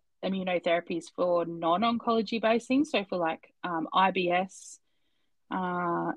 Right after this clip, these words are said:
M S, um, oh, there's another thing, but I can't think of it right now. <laughs> And, yeah, we, we give blood transfusions, like, all those supportive therapies, so, like, blood transfusions, platelets,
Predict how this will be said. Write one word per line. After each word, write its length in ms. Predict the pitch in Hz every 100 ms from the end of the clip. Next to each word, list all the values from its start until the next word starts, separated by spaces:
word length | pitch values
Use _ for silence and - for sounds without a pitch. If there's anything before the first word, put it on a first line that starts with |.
| -
M 180 | 208
S, 600 | 202 202 202 - - - - _ _ _ _ _ _ _ -
um, 720 | 196 190 180 180 170 175 185 - _ _ _ _ _ _ - _ _ _ _ _ _ _ -
oh, 120 | 190 180
there's 200 | 180 175
another 300 | 190 185 185
thing, 180 | - 180
but 100 | 170
I 80 | 165 -
can't 220 | 180 -
think 160 | 175 175
of 80 |
it 140 | 175 -
right 240 | 180 175
now. 400 | 175 175 180 196 -
<laughs> 60 | - - _ - - - - - -
And, 420 | 202 196 190 185 - _
yeah, 280 | - 247 214
we, 480 | 175 202 196 180 - _ _ _ _ -
we 240 | 190 185
give 340 | 180 185 175 175 - _ - 190
blood 260 | 202 214 208
transfusions, 800 | 220 214 196 - 196 190 185 180
like, 160 | 175
all 160 | - 214
those 200 | 208 196
supportive 460 | 190 - 175 175 170
therapies, 340 | 170 156 160
so, 80 | -
like, 160 | 165 160
blood 220 | 180 180
transfusions, 640 | 180 - - 165 156 151
platelets, 800 | - - 156 - 117 - - -